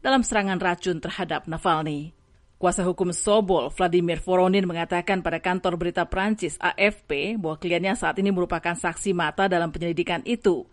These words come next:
Sobol adalah bagian dari wartawan dan aktivis politik yang berupaya menjumpai Konstantin Krytyatsyev Senin malam,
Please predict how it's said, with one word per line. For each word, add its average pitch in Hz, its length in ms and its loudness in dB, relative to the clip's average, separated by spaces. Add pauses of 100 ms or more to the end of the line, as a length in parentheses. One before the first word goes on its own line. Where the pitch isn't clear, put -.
(340)
Sobol 254 480 6
adalah 220 240 8
bagian 208 400 6
dari 196 160 6
wartawan 190 480 4
dan - 80 0
aktivis 190 480 -2
politik 190 400 2
yang 196 80 2
berupaya 190 480 4
menjumpai 180 560 0
Konstantin 190 800 2
Krytyatsyev 214 800 0
Senin 180 240 -2
malam, 180 480 0